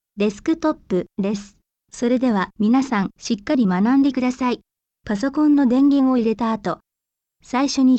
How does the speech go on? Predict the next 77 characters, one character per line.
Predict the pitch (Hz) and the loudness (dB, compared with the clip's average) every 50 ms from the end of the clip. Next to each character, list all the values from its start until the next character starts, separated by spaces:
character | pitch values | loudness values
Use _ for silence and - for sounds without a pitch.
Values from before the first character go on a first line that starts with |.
| - | 2
表 | 254 262 294 294 | 0 0 0 0
示 | 262 269 254 | -2 -2 -2
さ | 269 262 | -2 -2
れ | 262 269 | 0 0
る | 247 262 247 | 0 0 0
画 | 247 254 | 2 2
面 | 254 269 262 240 220 196 | 2 2 2 2 0 0
を | 185 175 170 - _ | 0 -2 -4 -6 _
デ | - 190 196 | -4 -4 -4
ス | 202 202 | -4 -4
ク | - 302 277 | -4 -4 -2
ト | - 302 294 | 0 -2 -2
ッ | |
プ | - - - - | -4 -8 -12 -8
と | - 202 | -4 -2
言 | 190 190 202 | 0 0 2
い | 202 | 2
ま | 185 180 190 | 0 0 -2
す。 | 202 202 - - _ _ _ _ _ _ - | -6 -8 -12 -20 _ _ _ _ _ _ -4
デ | 202 208 214 | -4 -4 -4
ス | 208 - | -4 -4
ク | - 330 320 | -4 -4 -2
ト | 320 320 311 | -2 -2 -4
ッ | 302 | -4
プ | - - 269 | -2 0 0
に | 233 220 208 | 2 2 2
は、 | 185 175 170 175 - _ _ _ _ _ _ | 0 0 -2 -4 -8 _ _ _ _ _ _
ア | - 196 | -8 -6
プ | 202 285 285 | -4 -2 -2
リ | 302 277 | -2 -2
ケ | - 269 277 277 | -2 -2 -2 -2
ー | 262 | -2
シ | - 285 | 0 0
ョ | 277 | 0
ン | 277 254 | 0 0
ソ | - 285 | 0 -2
フ | 254 - | -4 -4
ト | - 247 214 | -2 -2 -2
を | 190 | -2
起 | 202 - 208 196 | -2 -2 -2 0
動 | 247 247 240 | 2 0 0
す | - - 214 | 0 -2 -2
る | 196 202 202 - _ _ | -2 -4 -4 -8 _ _
フ | - 294 | -2 0
ォ | |
ル | 330 330 302 | 2 2 2
ダ | 302 294 294 277 | 2 0 0 0
ー | 254 | 0
を | |
開 | 247 - 262 277 285 | 0 0 -2 -2 -2
く | 277 - 240 | 0 0 2
な | 233 214 | 2 2
ど | 208 208 | 2 0
の | 208 185 185 | 0 0 0
機 | 208 294 311 | 0 2 2
能 | 311 294 262 | 4 4 4
を | 254 | 4
持 | 247 247 | 4 2
っ | 247 | 2
た | - _ - - 156 - _ | -2 _ -10 -10 -10 -8 _
ア | - - 220 | -4 -2 -2
イ | 254 269 | -2 -2
コ | 262 - 247 240 226 | -4 -2 -2 0 0
ン | 220 - - _ _ _ _ _ _ - | 0 -2 -6 _ _ _ _ _ _ -4
と | - 240 | -2 0
い | 226 208 | 2 2
う | 202 | 0
小 | 196 202 - 240 254 | 0 0 0 -2 -2
さ | 247 - | 0 0
な | 277 269 277 277 277 | 0 0 0 0 0
絵 | 262 | 0
が | 262 262 | 2 2
並 | 226 214 196 202 220 226 | 2 2 0 0 0 0
ん | 220 | 0
で | 208 214 208 | 0 0 0
お | 208 190 | 0 0
り、 | 185 180 185 | 0 0 -2